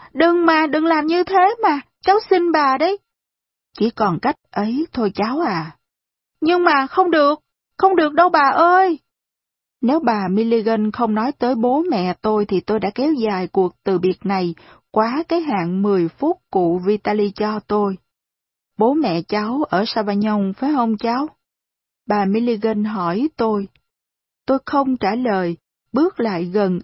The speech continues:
Arthur ôm lấy nó và hôn nó hai ba lần. Tôi đã đặt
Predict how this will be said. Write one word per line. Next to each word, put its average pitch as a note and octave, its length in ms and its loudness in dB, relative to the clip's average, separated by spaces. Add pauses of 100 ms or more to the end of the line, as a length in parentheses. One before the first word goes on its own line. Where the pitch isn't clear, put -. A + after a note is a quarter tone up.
Arthur G#3 720 -2
ôm G#3+ 240 2
lấy G#3+ 180 -2
nó B3+ 360 -4 (360)
và F#3 160 2
hôn A3+ 320 0
nó A#3 340 -4
hai B3+ 360 -4
ba B3 220 -4
lần. G3 380 -2 (800)
Tôi G3 320 0
đã F#3+ 180 -2
đặt G#3 240 -8